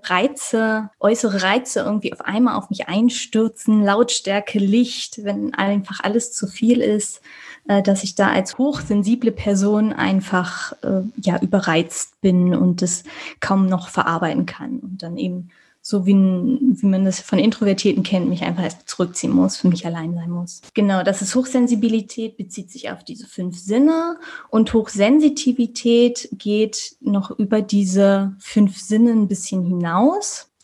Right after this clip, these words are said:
Und zwar bezieht sich das, wenn man es denn so nennen will, auf den sechsten oder den siebten Sinn.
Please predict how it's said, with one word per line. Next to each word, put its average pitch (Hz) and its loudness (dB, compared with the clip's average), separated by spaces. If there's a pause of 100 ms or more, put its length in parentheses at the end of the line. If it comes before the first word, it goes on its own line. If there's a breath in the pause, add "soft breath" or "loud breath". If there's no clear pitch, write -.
(140)
Und 214 4
zwar 208 2
bezieht 220 -2
sich 196 -6
das, 196 -6
wenn 202 -6
man 202 -2
es - -8
denn 196 2
so 208 -4
nennen 233 0
will, 233 2 (480 loud breath)
auf 202 -2
den 196 2
sechsten 202 0
oder 175 -4
den 170 0
siebten 247 0
Sinn. 247 2